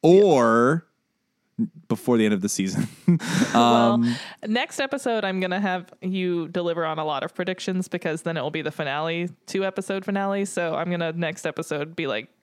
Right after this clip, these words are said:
Speaker 1: hounding you for a lot of predictions for the finale.
Speaker 2: Okay,
Speaker 1: So
Speaker 2: then I, I'm,
Speaker 1: get
Speaker 2: I'm not gonna
Speaker 1: excited.
Speaker 2: give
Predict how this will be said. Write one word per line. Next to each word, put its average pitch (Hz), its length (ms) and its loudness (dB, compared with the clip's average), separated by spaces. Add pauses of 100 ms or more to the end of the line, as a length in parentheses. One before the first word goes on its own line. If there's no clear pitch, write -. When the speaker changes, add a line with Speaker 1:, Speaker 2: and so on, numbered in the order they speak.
(160)
Speaker 1:
hounding 165 400 -4
you 139 120 -8
for 143 200 -6
a 143 60 -4
lot 120 160 -4
of - 100 -12
predictions 135 720 -12
for 170 160 -6 (380)
the 175 60 -4
finale. 147 280 -2
Speaker 2:
Okay, 131 160 4
Speaker 1:
So 101 60 0
Speaker 2:
then 123 160 2 (280)
I, 131 80 -4 (380)
I'm, 139 160 6
Speaker 1:
get 139 180 2
Speaker 2:
I'm 147 100 4
not 165 160 6
gonna 185 120 6
Speaker 1:
excited. - 20 -
Speaker 2:
give 151 140 6